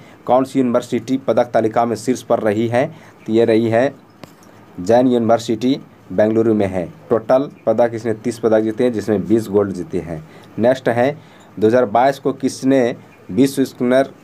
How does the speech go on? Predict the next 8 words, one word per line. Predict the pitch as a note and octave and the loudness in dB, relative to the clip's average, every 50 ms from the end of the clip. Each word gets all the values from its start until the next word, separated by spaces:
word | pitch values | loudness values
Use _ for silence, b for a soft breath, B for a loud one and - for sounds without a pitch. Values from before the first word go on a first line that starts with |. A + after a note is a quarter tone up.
| - - - - | -20 -18 -10 -4
चैंपियनशिप | - A2+ A2+ A2 B2 B2 B2+ B2 - - C3+ C3+ - - - - | -4 -4 0 0 0 0 0 -2 0 0 0 0 0 -6 -8 -2
का | - A#2+ | -2 -2
खिताब | A#2+ - - G#2+ A2 A#2 A#2 A2 | -2 -2 -4 0 2 2 2 2
जीता | A2 A#2 A2 - B2 A2+ | -2 -6 -2 0 0 0
है? | A2+ A#2 C3 D3+ E3+ B B B B B - | 2 0 -2 -2 -4 B B B B B -2
ये | G#2 G#2 | -2 0
रोनी | G#2+ A2+ A2+ A#2 B2+ C3 B2 | 2 2 2 2 2 2 2
ओ | G#2 B2 | 2 2